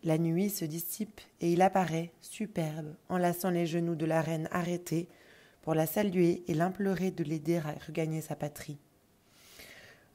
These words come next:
Alkinoos lui fait servir un repas. Il invite ensuite pour le lendemain ses hôtes à une fête en l'honneur de l'étranger et lui promet de le reconduire dans sa patrie. Tous regagnent leur logis.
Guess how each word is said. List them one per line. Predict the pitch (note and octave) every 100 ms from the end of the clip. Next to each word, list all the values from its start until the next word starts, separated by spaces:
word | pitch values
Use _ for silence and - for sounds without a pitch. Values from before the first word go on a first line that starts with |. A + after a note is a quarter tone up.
| _
Alkinoos | F#3+ E3 F#3+ F3+ A3 -
lui | F3+
fait | F#3+
servir | F3+ E3+ D#3 F#3
un | F3
repas. | D#3+ D#3+ C#3+ D3+ - _
Il | E3
invite | D3+ D3+ A3 G#3
ensuite | F3 - A3 A3
pour | - E3
le | D#3
lendemain | D#3+ F3+ F3 D#3+ G3
ses | A3+ F3 D3
hôtes | G3 A3+ -
à | D#3+
une | D#3+ D#3+ D#3
fête | - G#3 A3+ -
en | E3+
l'honneur | D#3+ E3+ F#3+ F#3+
de | D#3+
l'étranger | F3+ F3+ F3 D#3 D#3 G#3+ - - - -
et | F#3
lui | F3+ G#3
promet | G#3+ C4+ A#3+ B3
de | G#3+
le | E3+
reconduire | F3 G#3+ G3 F3 F#3+ G#3
dans | D#3+
sa | F3
patrie. | F3 D#3+ - - C#3+ - - - - - -
Tous | - C4 C#4 -
regagnent | - E3+ F3+ F3 F#3+ E3
leur | D#3 D#3
logis. | D#3 D#3 C3+